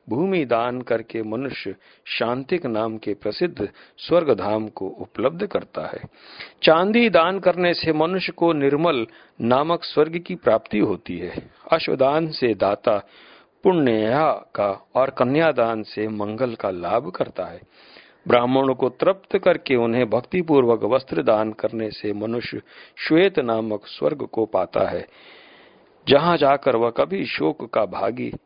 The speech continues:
नहीं होता। कपिला गांव का दान करने से दाता परमार्थ नामक स्वर्ग में पूजित होता है और उत्तम साण का दान करने से उसे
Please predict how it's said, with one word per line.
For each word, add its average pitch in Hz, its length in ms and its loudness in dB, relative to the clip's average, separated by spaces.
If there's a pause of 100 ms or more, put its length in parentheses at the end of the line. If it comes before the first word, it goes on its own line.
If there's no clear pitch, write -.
(120)
नहीं 101 320 -4
होता। 90 420 -8 (380)
कपिला 196 400 4
गांव 147 260 2
का 117 300 0 (300)
दान 160 360 4
करने 120 460 0
से 110 200 -2
दाता 110 460 2
परमार्थ 107 640 -2
नामक 104 440 -8
स्वर्ग 135 320 -2
में 131 180 -4
पूजित 104 420 -8
होता 90 280 -6
है 90 160 -10 (400)
और 135 140 0
उत्तम 151 580 -4 (280)
साण 165 440 -2
का 123 220 0
दान 113 320 0
करने 110 400 -4
से 98 240 -8
उसे 107 440 -4